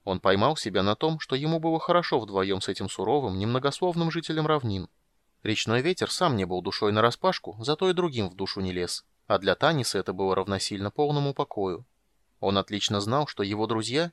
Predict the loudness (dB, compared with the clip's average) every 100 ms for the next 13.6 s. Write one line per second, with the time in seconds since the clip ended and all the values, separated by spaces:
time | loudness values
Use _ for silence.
0 | -4 0 2 0 0 2 2 0 0 2
1 | 0 -2 -2 0 -2 -2 -2 0 0 0
2 | 0 0 -4 -4 -2 -4 -6 -12 _ -4
3 | -2 2 4 6 4 0 4 6 6 4
4 | 2 -2 -2 0 2 2 2 0 -4 -8
5 | -2 0 0 -2 -8 _ _ _ _ _
6 | _ -8 -2 0 2 2 2 0 2 2
7 | 2 0 0 2 2 4 4 2 -4 -2
8 | -2 0 -2 0 0 0 -4 _ _ _
9 | _ -6 -4 0 4 4 2 2 4 4
10 | 2 0 -6 -2 0 2 2 0 2 2
11 | 0 0 0 0 -4 -4 -2 4 6 6
12 | 4 2 -2 -4 -2 0 0 -2 -4 -4
13 | -2 0 0 -2 -4 -10